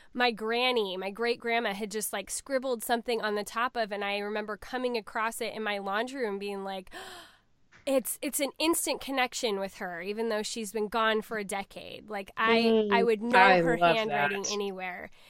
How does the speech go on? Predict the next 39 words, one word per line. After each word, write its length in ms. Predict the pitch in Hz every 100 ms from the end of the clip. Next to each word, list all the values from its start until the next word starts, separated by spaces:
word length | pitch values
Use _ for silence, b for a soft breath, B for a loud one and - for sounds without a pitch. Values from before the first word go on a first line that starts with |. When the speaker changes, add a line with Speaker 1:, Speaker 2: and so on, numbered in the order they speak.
| b b
Speaker 1:
You 120 | 185
know, 340 | 180 180 170 175
Speaker 2:
Yes. 260 | - -
Speaker 1:
I 160 | 247 254
just, 240 | 269 - -
I 120 | 254
think 240 | 262 277 -
that's, 260 | 247 226 -
especially 680 | - - 403 440 330 269
with 160 | 220 220
something 340 | 269 247 262
like 180 | 233 220
a 40 | 202
write 260 | 208 214
the 80 | 220
word 320 | 196 196 208
journal, 460 | 240 240 240 240 240 b b b
you 120 | 233
know, 140 | 226 220
for 420 | - 226 214 202 - -
our 160 | 240
kids 460 | 247 - 214 214 -
to 100 | 285
be 220 | 269 254
able 200 | 254 294
to 60 | 285
go 200 | 277 277
back 340 | 269 269 302 -
and 240 | 262 262
look 180 | 247 262
at 300 | 294 311 -
Speaker 2:
Mm-hmm. 120 | 214 233
Speaker 1:
later 320 | 247 247 226
on 400 | 196 214 262 294
of 100 | 208
how 320 | - 208 214
Speaker 2:
Yep. 120 | 226 214
Speaker 1:
God 200 | 233 226
was 220 | 214